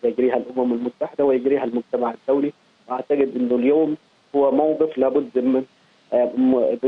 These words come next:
القيام بعملية واسعة لدعم القبائل التي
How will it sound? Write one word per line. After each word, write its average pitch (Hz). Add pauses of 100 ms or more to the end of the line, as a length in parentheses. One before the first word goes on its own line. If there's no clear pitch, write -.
(120)
القيام 123 (120)
بعملية 123
واسعة 120 (200)
لدعم 127
القبائل 123
التي 123